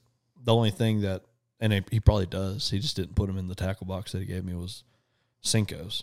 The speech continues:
That's what I fish with mostly. So, Logan, if you watch this,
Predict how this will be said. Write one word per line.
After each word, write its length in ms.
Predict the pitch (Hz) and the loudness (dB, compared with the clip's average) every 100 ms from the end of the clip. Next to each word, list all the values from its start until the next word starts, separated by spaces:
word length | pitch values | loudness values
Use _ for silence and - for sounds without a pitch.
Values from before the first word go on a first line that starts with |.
| 117 | -6
That's 180 | 95 - | -8 -6
what 80 | 90 | -8
I 40 | |
fish 260 | - 98 - | -6 -8 -6
with 140 | 101 | -6
mostly. 340 | 90 95 101 98 | -6 -6 -6 -6
So, 280 | 98 92 - | -4 -4 -4
Logan, 540 | 101 104 98 90 92 - _ - | 4 4 4 0 -6 -10 _ -8
if 120 | 101 | -2
you 100 | 95 | 2
watch 320 | 101 131 - | 4 4 4
this, 380 | 127 123 - | 2 2 0